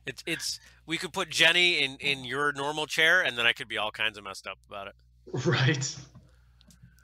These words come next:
Speaker 1: So
Speaker 2: Yeah.
Speaker 1: you're, you're here for an announcement.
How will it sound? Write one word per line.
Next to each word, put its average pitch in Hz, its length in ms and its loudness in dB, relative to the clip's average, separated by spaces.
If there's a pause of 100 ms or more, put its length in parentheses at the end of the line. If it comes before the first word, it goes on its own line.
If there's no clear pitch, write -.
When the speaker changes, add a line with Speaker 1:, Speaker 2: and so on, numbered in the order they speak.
(400)
Speaker 1:
So 180 220 0
Speaker 2:
Yeah. 165 80 -4
Speaker 1:
you're, 214 340 2
you're 254 320 -6
here 185 480 2 (1500)
for - 680 -2
an 147 140 4
announcement. 143 560 2